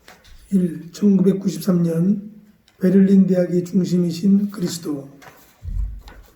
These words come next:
보네퍼의 평생의 신학적 물음은 현존하는 그리스도를 어떻게 만날 수 있는가에 대한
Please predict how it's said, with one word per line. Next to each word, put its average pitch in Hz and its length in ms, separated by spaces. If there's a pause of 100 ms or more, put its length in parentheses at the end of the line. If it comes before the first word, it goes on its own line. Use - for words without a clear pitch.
(220)
보네퍼의 196 1000 (280)
평생의 208 500
신학적 190 560
물음은 170 560 (540)
현존하는 208 720
그리스도를 180 500
어떻게 180 380
만날 175 340
수 - 160
있는가에 170 480
대한 180 460